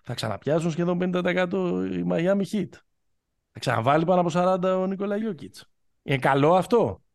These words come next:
Συζητήσουμε. Όλα αυτά τα βρίσκετε, τα ειδικά στοιχήματα που θέλετε, στο bet τρία εξήντα πέντε τελεία τζι άρ, με τους μπεταράδες που ετοιμάζουμε και κάτι πολύ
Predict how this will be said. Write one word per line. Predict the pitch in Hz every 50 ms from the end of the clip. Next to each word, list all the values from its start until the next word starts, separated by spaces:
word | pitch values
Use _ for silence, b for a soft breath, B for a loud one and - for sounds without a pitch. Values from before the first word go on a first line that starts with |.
| _ _ _ _ _ _ _ _ _ _ _
Συζητήσουμε. | - 104 98 90 85 90 85 - - - _ _ _ _ _ _ _ _ _ _ _ _ _ _ _ _ _ _ _
Όλα | - 156 143 139 123
αυτά | 110 - 143 143 170 - - -
τα | - 123 113
βρίσκετε, | 110 113 123 117 - 120 113 117 117
τα | - 110 110 120 139 - _ -
ειδικά | 139 120 110 117 113 - 117 117
στοιχήματα | 104 - 110 92 - 113 110 110 117 104 101
που | 90 101
θέλετε, | - 110 107 110 104 - 113
στο | - - 113 113
bet | 123 120 117
τρία | - 120 117
εξήντα | 110 101 - - 110 107
πέντε | 113 110 107 101
τελεία | 104 101 110 113 107 101
τζι | 110 143
άρ, | 190 226 226
με | 208
τους | 170 139
μπεταράδες | 151 160 147 151 143 165 175 170 156 -
που | 170
ετοιμάζουμε | 151 135 147 156 160 151 139 147 139
και | 127 127
κάτι | 135 139 131 127
πολύ | 127 135 135 131 127 113 -